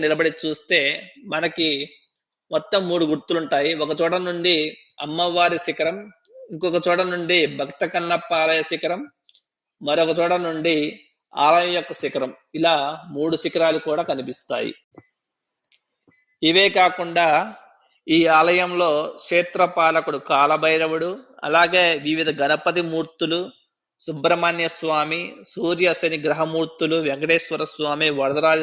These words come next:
స్వామి, వీరరాఘవ స్వామి, ఇలా ఎన్నో విగ్రహాలు ఉంటాయి. అలాగే శంకరాచార్యుల స్ఫటికలింగము, అరవై నాలుగు నాయనార్ల లోహ విగ్రహాలు, అలాగే అమ్మవారికి చేపించిన నగల వివరాలను తెలుపుతూ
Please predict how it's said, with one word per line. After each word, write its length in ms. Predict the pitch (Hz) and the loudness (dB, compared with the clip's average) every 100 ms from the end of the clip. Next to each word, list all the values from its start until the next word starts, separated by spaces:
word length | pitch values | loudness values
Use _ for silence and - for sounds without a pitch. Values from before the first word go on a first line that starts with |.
| 156 | -2
స్వామి, 380 | 151 147 147 160 - _ _ _ _ | -4 -4 -4 -10 -14 _ _ _ _
వీరరాఘవ 580 | 139 160 160 156 151 151 147 | 2 2 4 2 0 -2 -4
స్వామి, 400 | 151 139 139 151 - - - 151 | -6 -4 -2 -4 -6 -16 -8 0
ఇలా 180 | 160 151 139 - - _ _ _ - | 2 4 0 -8 -20 _ _ _ -4
ఎన్నో 360 | 147 180 196 208 - - 175 | -4 0 2 2 0 -8 -8
విగ్రహాలు 540 | 151 165 156 160 147 135 | 0 2 2 2 0 -2
ఉంటాయి. 340 | 127 127 123 120 - 147 | -6 -6 -6 -8 -8 0
అలాగే 300 | 165 175 180 175 | 2 2 2 0
శంకరాచార్యుల 800 | 156 151 175 170 170 160 156 151 - | -2 0 2 2 2 0 0 -4 -4
స్ఫటికలింగము, 760 | 139 156 156 156 147 147 143 147 160 _ | -6 -4 0 2 2 -4 -6 -10 -16 _
అరవై 180 | 156 165 165 | 2 2 2
నాలుగు 300 | 160 156 151 139 143 - _ _ _ _ _ _ | 0 0 -4 -6 -10 -18 _ _ _ _ _ _
నాయనార్ల 720 | 143 147 165 170 170 170 165 165 135 | 0 2 4 2 2 2 2 0 0
లోహ 160 | 147 160 | -2 -2
విగ్రహాలు, 580 | 156 156 151 143 139 139 151 - _ _ _ _ _ | -2 0 2 2 0 -4 -8 -16 _ _ _ _ _
అలాగే 380 | 147 160 170 175 143 | 0 2 2 2 2
అమ్మవారికి 720 | 156 170 170 165 165 - 160 147 139 - | 0 0 2 2 0 -4 -4 -4 -6 -4
చేపించిన 480 | 147 151 147 151 147 139 | -4 -4 -8 -8 -6 -4
నగల 260 | 139 156 160 135 - _ | -2 2 2 0 -8 _
వివరాలను 480 | 147 147 160 165 160 151 | -8 0 2 2 -2 -6
తెలుపుతూ 360 | 147 151 151 | -6 -6 -6